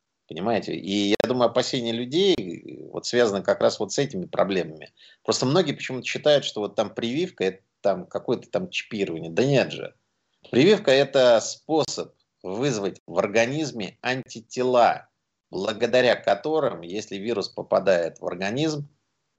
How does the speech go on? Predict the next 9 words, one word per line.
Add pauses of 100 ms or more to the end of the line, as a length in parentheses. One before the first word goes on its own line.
а,
он
был
бы
уничтожен, (220)
и
организм
не, (460)
а,